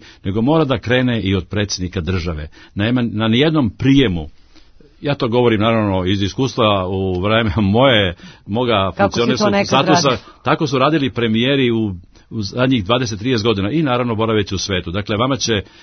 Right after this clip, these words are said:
Speaker 1: u Francuskoj predsjednik da se bavi promocijom, e, paštete od gušće džigerice.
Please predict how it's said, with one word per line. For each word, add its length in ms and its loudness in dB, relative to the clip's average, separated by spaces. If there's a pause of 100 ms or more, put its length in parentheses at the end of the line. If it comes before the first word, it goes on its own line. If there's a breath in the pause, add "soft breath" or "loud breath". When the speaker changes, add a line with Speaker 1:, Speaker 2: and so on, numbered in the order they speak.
(120)
Speaker 1:
u 140 -6
Francuskoj 500 -2
predsjednik 400 -2 (240)
da 80 -2
se 140 -4
bavi 240 2
promocijom, 640 -2 (280 loud breath)
e, 40 -8 (220)
paštete 640 0
od 140 -6
gušće 300 0
džigerice. 580 0